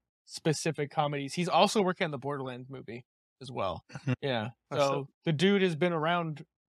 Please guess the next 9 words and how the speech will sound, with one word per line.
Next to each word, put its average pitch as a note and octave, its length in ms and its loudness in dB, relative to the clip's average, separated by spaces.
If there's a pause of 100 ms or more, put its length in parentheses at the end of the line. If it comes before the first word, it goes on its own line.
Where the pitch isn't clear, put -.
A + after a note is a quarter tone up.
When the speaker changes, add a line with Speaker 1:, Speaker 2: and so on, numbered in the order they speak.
(200)
Speaker 1:
since E3+ 240 -4
nineteen F3+ 420 0
ninety-seven. D#3+ 600 -2 (1400)
In F#3 120 6
Speaker 3:
Hmm. B2 60 2
Speaker 1:
writing, B2+ 280 0
at - 120 -14
least. - 320 -14 (1700)
Speaker 3:
Yeah. B2 220 8